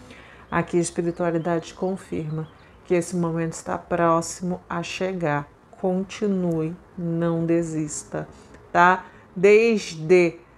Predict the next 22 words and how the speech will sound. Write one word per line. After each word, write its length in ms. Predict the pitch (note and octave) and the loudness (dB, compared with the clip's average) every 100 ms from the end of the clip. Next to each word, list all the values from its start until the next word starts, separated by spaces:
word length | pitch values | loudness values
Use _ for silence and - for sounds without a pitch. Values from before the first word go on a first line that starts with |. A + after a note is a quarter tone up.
| - | -16
situações 920 | - E3+ F#3 F3+ E3+ E3 F3 E3 D#3+ | -8 -6 2 4 4 0 -4 -4 -2
envolvendo 640 | D#3+ D#3 D#3+ D#3+ D#3+ D#3 | -4 0 -2 0 -4 -4
sentimentos 1400 | D#3 - G3+ G#3 - A3 F#3+ E3+ F3 F#3+ F#3 F3+ - - - | -6 -8 -8 -8 -6 -4 -2 -2 -4 -4 -4 -4 -10 -6 2
a 240 | G3 G#3 - - - - | 4 4 -2 -20 -20 -18
situações 1200 | - - C#4 - C4 A3+ A3 - G#3 G#3 G#3 - | -10 -4 -4 0 2 2 0 -2 -2 0 -4 -8
realmente 840 | G3+ G3+ G3 F3+ F3+ F3+ F#3 - | -4 0 0 -2 -4 -4 -6 -8
de 140 | F#3 G3+ | -2 4
alguém 480 | G3+ F#3+ F3+ F#3+ | 4 2 0 -2
que 160 | G3+ G#3+ | -4 -8
você 400 | F#3 G#3 - E3 | -4 -4 -4 -8
sabe 560 | - A#3 A3+ A3+ G3+ F#3+ | -4 -2 0 2 0 -2
que 160 | F#3 | -6
pode 400 | F3 F#3 E3+ E3+ | -6 -4 -2 -2
agregar 800 | F3 F3 G3+ G3 F3+ F3+ F3 E3+ | -2 -2 -4 -2 -2 0 0 0
em 140 | E3+ E3 | -2 -6
tua 320 | - F3+ G#3+ | -6 -4 -4
vida, 520 | G3 E3 E3+ E3 E3 | -6 -4 -2 0 -2
que 160 | D#3+ D#3+ | -4 -8
pode 360 | - D#3+ D#3 | -6 -4 -4
te 140 | - - - | -8 -20 -12
trazer 540 | - D#3+ D3 E3 D#3+ | -4 -4 -2 -6 -6
conhecimento, 1120 | - F3+ F3 F3+ - A3+ A#3+ E3 D3+ D3+ - | -6 -4 -2 -6 -8 -10 -8 -6 -8 -8 -10